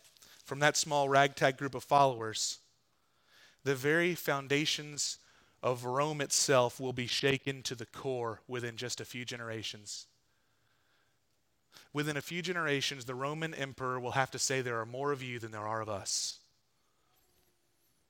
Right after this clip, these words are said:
The entire globe will be shaken by these twelve. Nations will be shaped. The world itself will be changed. And how? Because they will carry with them a brand new message of a brand new covenant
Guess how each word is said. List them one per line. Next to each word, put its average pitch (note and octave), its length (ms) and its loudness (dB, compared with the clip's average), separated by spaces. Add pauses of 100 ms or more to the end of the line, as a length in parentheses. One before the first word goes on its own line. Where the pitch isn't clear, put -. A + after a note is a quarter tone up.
(600)
The D3 100 4
entire E3+ 520 4
globe D3 460 4
will C3+ 80 -2
be B2 140 -2
shaken B2 460 2
by A2+ 140 2
these A2 200 -6
twelve. A2 400 -2
Nations D3 480 4
will C3 80 -8
be B2 140 -6
shaped. - 360 -2 (200)
The C3+ 100 -4
world E3+ 380 4
itself E3+ 520 6
will D3+ 160 -2
be C3+ 140 0
changed. B2+ 840 0 (1500)
And C#3+ 160 4
how? D3+ 360 8
Because C3 340 0
they E3 120 8
will F#3 140 2
carry F#3+ 320 6
with D3 300 2
them C#3 200 0 (180)
a C#3 120 2
brand D#3 340 4
new F#3+ 140 -4
message D3+ 480 2 (120)
of C#3 120 0
a D3 40 -2
brand D#3 300 4
new F#3+ 100 -2
covenant C#3+ 480 2